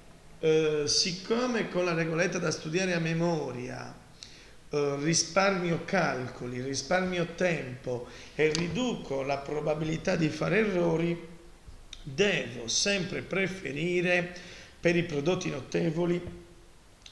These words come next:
la regoletta a memoria. Se siete nei guai perché non vi ricordate la regoletta a memoria,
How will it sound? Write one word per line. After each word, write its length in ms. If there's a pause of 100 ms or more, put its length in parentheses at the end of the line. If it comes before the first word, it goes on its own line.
la 340
regoletta 840
a 120
memoria. 760 (1600)
Se 240
siete 340
nei 200
guai 240
perché 300
non 160
vi 100
ricordate 580
la 100
regoletta 480
a 40
memoria, 920